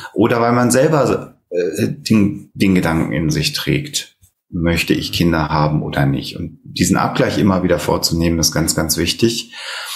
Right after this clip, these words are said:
Und, ähm, im alltäglichen Geschäft, also das ist jetzt so ein klassisches Beispiel, wo es eine relativ klare gesellschaftliche Erwartung bis heute ja gibt, äh, was das Thema Kinder angeht, ist es bei mir so, dass ich jeden Abend, wenn ich mich, äh,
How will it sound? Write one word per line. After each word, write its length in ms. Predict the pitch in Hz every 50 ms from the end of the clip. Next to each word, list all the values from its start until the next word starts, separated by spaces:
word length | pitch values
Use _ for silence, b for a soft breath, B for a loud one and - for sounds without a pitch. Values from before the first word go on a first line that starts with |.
| B B B _
Und, 640 | - 101 101 101 98 95 98 101 98 - - - - -
ähm, 680 | - 90 90 90 90 90 90 90 92 95 98 - - - _ _ _ _ _ _ _ _ _ _ _ _ _ _ _ _ - 80 76 76 76 - - - 73 - - - - 90 - - -
im 180 | 110 98 98
alltäglichen 800 | - - 95 92 - - - 95 127 - - 170 175 - 180 175
Geschäft, 420 | 175 175 - 180 208 - - - -
also 160 | - - -
das 160 | 71 - -
ist 120 | 73 73 -
jetzt 140 | 73 - -
so 160 | - - -
ein 300 | - 76 78 78 80 80
klassisches 680 | 78 - - 80 85 90 - - 101 101 101 92 - -
Beispiel, 680 | - 82 87 95 92 - - - 92 90 92 92 - - -
wo 160 | 87 82 85
es 320 | 80 - - - - _ _ _ _ _ _ _ _ _ _ _ _ _ - -
eine 160 | - - 92
relativ 440 | - 90 92 104 101 101 98 92 -
klare 400 | - - 92 87 98 117 113 104
gesellschaftliche 640 | 95 90 85 87 90 90 - 101 - - 92 90 90
Erwartung 480 | 80 78 76 71 71 90 - 117 107 98
bis 160 | 101 101 -
heute 260 | 101 95 92 - 98
ja 140 | 90 87 85
gibt, 420 | 82 104 - - - - - -
äh, 60 | -
was 480 | - 98 98 92 98 98 101 - - -
das 100 | - -
Thema 220 | - 92 92 87
Kinder 260 | - - 92 95 - 87
angeht, 280 | 92 98 98 - - B B B B B B B B B B B B B
ist 120 | - -
es 80 | - -
bei 160 | - 135 131
mir 140 | 135 135 123
so, 60 | 120
dass 140 | 113 107 110
ich 140 | 110 101 -
jeden 300 | - 107 113 127 123 -
Abend, 500 | - - 85 82 90 123 139 151 143 120
wenn 140 | 107 104 101
ich 100 | 101 101
mich, 260 | 107 101 - - -
äh, 220 | - 95 92 -